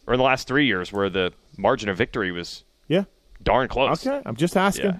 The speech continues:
Speaker 2: And, and, and part of me is asking not because of the athletes, but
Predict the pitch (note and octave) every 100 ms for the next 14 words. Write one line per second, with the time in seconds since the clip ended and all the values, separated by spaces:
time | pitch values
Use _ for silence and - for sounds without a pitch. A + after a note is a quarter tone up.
0 | - E3 E3 E3+ E3 D#3 E3+ D3+ F3 A#3+
1 | A3 G3+ E3+ E3+ E3+ F3 D3+ E3 - D3+
2 | E3+ F3 D#3+ D3 C3+ C#3 E3+ - A#2+ A2
3 | - B2